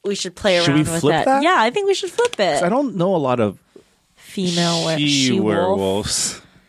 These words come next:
Speaker 2: I don't think
Speaker 1: Yeah.
Speaker 2: it's she wolf. Was were masculine?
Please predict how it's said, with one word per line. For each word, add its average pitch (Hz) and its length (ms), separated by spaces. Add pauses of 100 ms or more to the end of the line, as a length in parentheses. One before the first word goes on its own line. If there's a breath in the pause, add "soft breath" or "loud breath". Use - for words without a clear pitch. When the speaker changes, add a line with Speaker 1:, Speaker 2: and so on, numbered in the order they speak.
Speaker 2:
I 139 100
don't 190 100
think 269 80
Speaker 1:
Yeah. - 140
Speaker 2:
it's - 100
she 139 120
wolf. - 300 (180 loud breath)
Was 147 200
were 147 320
masculine? 165 640